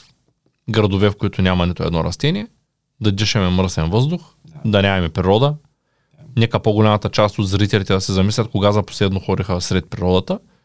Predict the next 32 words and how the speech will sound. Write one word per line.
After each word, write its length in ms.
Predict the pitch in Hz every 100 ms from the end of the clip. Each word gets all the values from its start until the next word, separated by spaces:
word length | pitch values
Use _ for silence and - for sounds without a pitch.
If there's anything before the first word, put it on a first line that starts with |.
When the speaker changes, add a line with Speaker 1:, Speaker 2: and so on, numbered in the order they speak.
| _ -
Speaker 1:
И 100 | 123
ако 180 | 123 -
все 240 | - 156
пак 200 | 151 147
някаква, 380 | 135 127 131 104 -
някаква 280 | 117 117 107
малка, 320 | 101 147 - 117
малка 280 | 117 123 117
част 280 | 117 117
от 100 | -
тях 220 | - 113 -
каже: 240 | 113 113
„А, 100 | 113
да, 380 | 110 123 151 95 104
миналата 320 | 120 113 -
седмица 300 | 120 107 95
бях 220 | 101 104
на 80 | 98
планина“, 380 | 101 98 160 202 - - - _ -
да 100 | 127
се 100 | 127
замислят 420 | 120 185 196 185
колко 240 | 170 165
често 300 | - 170 -
ходят. 500 | - 123 98 - - _ -
Защото 380 | 113 104 127 151
е 140 | 139 127
много 200 | 123 131
важно 380 | 117 127 143 143 - _ _ _ _ _
не 160 | 120 127
да 100 | 156
ходим 400 | 160 151 131